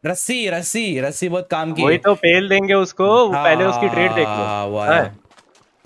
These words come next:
Speaker 1: वो रहा उधर। अरे, घंटा trade bit देता है कुछ, चलो सीधा। अपने पास
Speaker 2: ओ
Speaker 1: इससे
Speaker 2: बाप रे
Speaker 1: बढ़िया
Speaker 2: बाप, बड़ा
Speaker 1: ट्रेडर्स हैं।
Speaker 2: दूर है।
Speaker 1: आ ना पॉट, इधर आ, अपन इसमें बैठ के जाएंगे।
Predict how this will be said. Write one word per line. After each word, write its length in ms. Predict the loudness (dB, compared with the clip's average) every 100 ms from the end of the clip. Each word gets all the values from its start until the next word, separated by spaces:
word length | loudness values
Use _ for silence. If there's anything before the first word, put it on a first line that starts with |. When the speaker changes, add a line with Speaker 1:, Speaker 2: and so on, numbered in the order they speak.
| _ _ _ -8
Speaker 1:
वो 100 | -6
रहा 100 | -6
उधर। 300 | -6 -10 -12 _ _ _ _ _ _ _ _ _ _ -20 -20 _ _ _ _ _ _ _ _ _ -6
अरे, 140 | -4
घंटा 300 | -4 -4 -4
trade 340 | -4 -4 -4 -4
bit 140 | -4
देता 260 | -4 -4 -4
है 80 |
कुछ, 160 | -6 -8
चलो 280 | -6 -6 -6
सीधा। 340 | -6 -6 -8 -14 _ _ _ _ _ _ -20 -20 -18 -18 -20 _ _ -8
अपने 260 | -6 -4
पास 140 | -4 -4
Speaker 2:
ओ 20 |
Speaker 1:
इससे 140 | -2
Speaker 2:
बाप 60 | -2
रे 60 | -2
Speaker 1:
बढ़िया 220 | -4 -2
Speaker 2:
बाप, 120 | -4
बड़ा 120 | -4
Speaker 1:
ट्रेडर्स 260 | -4 -4 -6
हैं। 100 | -10
Speaker 2:
दूर 100 | -12
है। 60 | -18 _ _ _ _ _ _ _ _ -8
Speaker 1:
आ 160 | -6 -4
ना 120 | -4
पॉट, 240 | -4 -4
इधर 180 | -4 -4
आ, 100 | -6 -10 -12
अपन 220 | -8 -8
इसमें 280 | -8 -10 -8
बैठ 160 | -8 -8
के 120 | -8
जाएंगे। 260 | -10 -10